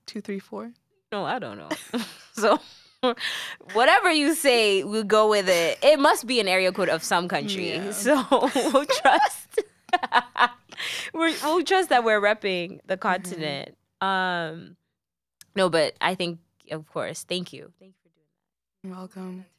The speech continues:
Speaker 1: That was
Speaker 2: Listen
Speaker 1: my
Speaker 2: to
Speaker 1: first
Speaker 2: the
Speaker 1: time, like,
Speaker 2: right. Look at you getting
Speaker 1: pressure.
Speaker 2: Afro trip. The pressure. You applied pressure. It's beautiful that you're able to do so many, I mean, even hearing and listening to your journey, there's things I didn't even know.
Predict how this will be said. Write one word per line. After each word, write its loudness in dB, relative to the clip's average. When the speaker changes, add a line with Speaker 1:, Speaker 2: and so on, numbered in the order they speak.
Speaker 1:
That -8
was -12
Speaker 2:
Listen -10
Speaker 1:
my -8
Speaker 2:
to -4
Speaker 1:
first -2
Speaker 2:
the -2
Speaker 1:
time, 2
like, 2
Speaker 2:
right. 6
Look 0
at 2
you 0
getting 0
Speaker 1:
pressure. 2
Speaker 2:
Afro 0
trip. -6
The -8
pressure. 4
You 2
applied 2
pressure. 2
It's -10
beautiful -2
that 0
you're -4
able -4
to -8
do -10
so -8
many, -8
I -6
mean, -4
even -6
hearing -4
and -8
listening -10
to -10
your -10
journey, -8
there's -10
things -14
I -10
didn't -18
even -20
know. -4